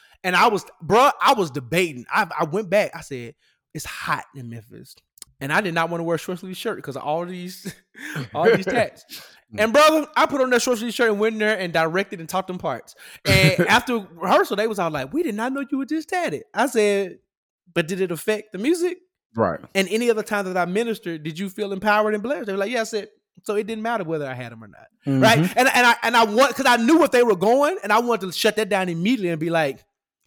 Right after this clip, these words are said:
Speaker 1: "You received me when you didn't know.
Speaker 2: Right.
Speaker 1: And you got it.
Speaker 2: Mm-hmm.
Speaker 1: Now that you know,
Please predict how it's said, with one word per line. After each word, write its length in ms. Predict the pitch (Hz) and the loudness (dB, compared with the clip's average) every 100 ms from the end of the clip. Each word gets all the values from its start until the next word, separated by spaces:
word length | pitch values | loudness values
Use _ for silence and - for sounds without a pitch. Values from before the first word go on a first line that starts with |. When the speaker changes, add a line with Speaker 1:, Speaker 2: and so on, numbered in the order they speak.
| _ _ _ | _ _ _
Speaker 1:
"You 140 | 170 240 | 0 2
received 440 | 202 - 247 240 | 2 0 -2 -2
me 140 | 196 180 | -2 -4
when 180 | 165 | -4
you 80 | 165 | -6
didn't 220 | 151 165 | -6 -6
know. 260 | 170 156 104 _ _ _ | -4 -6 -8 _ _ _
Speaker 2:
Right. 220 | 123 113 139 | -2 -2 0
Speaker 1:
And 160 | 185 | -4
you 80 | 165 | -4
got 300 | 139 170 - | 0 0 0
it. 100 | - _ _ _ _ 135 | -8 _ _ _ _ -2
Speaker 2:
Mm-hmm. 260 | 120 107 110 | 0 0 2
Speaker 1:
Now 160 | 202 | 4
that 160 | 240 220 | 4 2
you 80 | 214 | 0
know, 420 | 190 214 302 233 | 2 2 2 -4